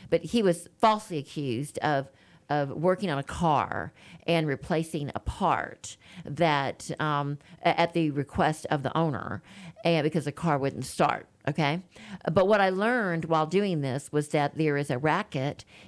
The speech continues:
if you leave your car door open. So anybody that thinks, "Oh, my car's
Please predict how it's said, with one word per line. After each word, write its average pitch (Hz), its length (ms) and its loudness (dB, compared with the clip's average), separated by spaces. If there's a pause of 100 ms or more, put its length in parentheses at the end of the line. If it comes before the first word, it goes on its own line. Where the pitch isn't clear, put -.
if 196 200 0
you 190 120 4
leave 196 280 2
your 160 120 4
car 151 300 0
door 180 340 2
open. 139 560 -2
So - 180 2
anybody 220 580 2
that 175 320 0
thinks, 170 340 -4
"Oh, 240 220 4
my 214 120 0
car's 143 320 -2